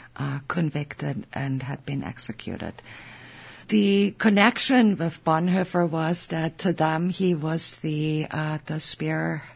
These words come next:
the spearhead, uh, one of the most outspoken critics of Hitler. He was prominent in the, uh, the Reich. He was cons-,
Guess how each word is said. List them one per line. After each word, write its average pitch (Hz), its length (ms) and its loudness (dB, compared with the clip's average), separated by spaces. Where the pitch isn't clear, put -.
the 165 100 -4
spearhead, 170 800 -2
uh, 156 100 -2
one 160 240 0
of 156 200 -6
the 147 260 -2
most 156 380 -2
outspoken 185 840 -2
critics 165 560 -4
of 170 180 -2
Hitler. 165 520 -2
He 160 200 -6
was 160 240 -6
prominent 185 920 0
in 190 380 4
the, 185 260 0
uh, - 140 -6
the 170 100 0
Reich. 165 460 0
He 165 200 -4
was 160 300 -4
cons-, - 420 -2